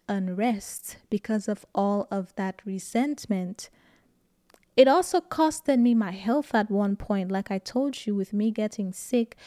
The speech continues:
with me, one time I even missed my period in college 'cause I was so stressed,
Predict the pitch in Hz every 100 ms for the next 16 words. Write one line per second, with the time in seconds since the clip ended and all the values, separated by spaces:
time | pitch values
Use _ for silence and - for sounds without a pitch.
0 | - - - 208 - 214 226 233 226 -
1 | - 208 240 - 247 233 233 233 202 190
2 | 226 - 226 214 - 214 214 208 196 -
3 | 202 196 - 185 196 196 190 - 220 -
4 | - - - 240 220 233 - -